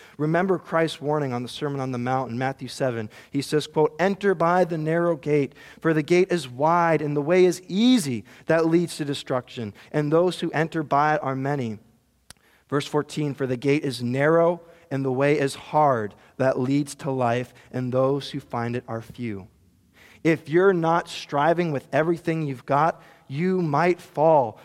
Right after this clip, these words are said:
Verse eleven says, quote, "Let us therefore strive to enter that rest so that no one may fall by the same sort of disobedience." Are you striving to enter? Are you striving to really have that faith that produces obedience,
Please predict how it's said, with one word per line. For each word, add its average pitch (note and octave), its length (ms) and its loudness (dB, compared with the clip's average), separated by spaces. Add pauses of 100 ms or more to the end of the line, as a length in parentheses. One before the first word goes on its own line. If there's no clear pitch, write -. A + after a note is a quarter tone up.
(120)
Verse E3 240 0
eleven E3+ 360 0
says, E3 240 -6
quote, E3+ 260 0
"Let D#3+ 180 2
us F3+ 160 0
therefore E3+ 380 0
strive E3 480 0
to - 160 -4
enter D#3+ 220 -4
that E3 220 0
rest D3+ 360 2 (160)
so - 180 -6
that D#3+ 200 4
no D#3 260 2
one F3+ 240 2
may E3+ 160 2
fall D3+ 640 4 (140)
by D3 140 2
the D3 120 -2
same D#3 380 -4
sort D3 320 -4
of C3+ 80 -8
disobedience." C3+ 800 -8 (280)
Are E3+ 200 4
you G3 160 0
striving F#3 720 0
to - 160 -12
enter? C#3 420 -8 (560)
Are D#3 120 4
you F3 140 0
striving F#3 580 0
to D#3 140 -12
really F#3 580 2
have D3 600 0 (340)
that D3 380 0
faith F3 300 4
that - 200 0
produces C#3+ 640 -6
obedience, A#2+ 720 -10